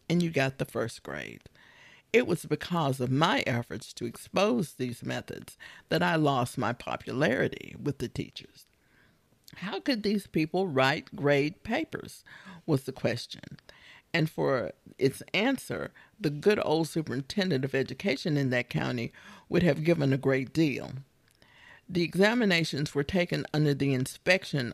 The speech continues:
of himself and three other persons, all with nothing to do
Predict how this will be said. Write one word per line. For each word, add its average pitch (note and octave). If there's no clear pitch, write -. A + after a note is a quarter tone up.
of C3+
himself D#3
and D3+
three E3+
other E3
persons, B2
all F3+
with D#3
nothing D3+
to E3+
do C3+